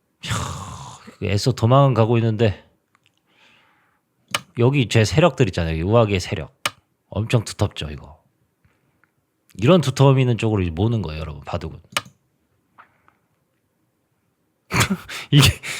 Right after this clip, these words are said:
이게 두터움이야? 아, 참. 그리고 여기서 살짝 낚시를 하는 거죠, 이거. 늘어서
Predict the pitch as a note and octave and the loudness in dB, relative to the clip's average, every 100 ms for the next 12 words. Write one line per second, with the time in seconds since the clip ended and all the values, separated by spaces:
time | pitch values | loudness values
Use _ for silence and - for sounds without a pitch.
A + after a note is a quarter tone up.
0 | - _ B2+ D#3+ A2 - A#2+ A#2 F3+ - | -14 _ 2 2 2 2 4 4 0 -4
1 | _ _ _ _ _ - - - - - | _ _ _ _ _ -20 -16 -14 -16 -18
2 | _ - D2 C#2 - - - D2 C2+ C#2 | _ -16 -14 -14 -16 -18 -18 -16 -18 -20
3 | _ _ _ _ _ _ _ _ _ _ | _ _ _ _ _ _ _ _ _ _
4 | _ _ _ _ _ _ - B2 C#3+ D#3 | _ _ _ _ _ _ -6 2 4 4
5 | A#2 G#2+ B2 D3+ D3 D#3+ E3 D3+ G2+ - | 6 4 4 4 4 2 4 4 2 0
6 | D3+ C#3+ B2+ G#2+ F2 D#2+ D2 - G2+ G#2 | 2 4 4 2 0 -4 -8 -8 -2 0
7 | F#2 A#2 C#2+ - | 2 0 -2 -6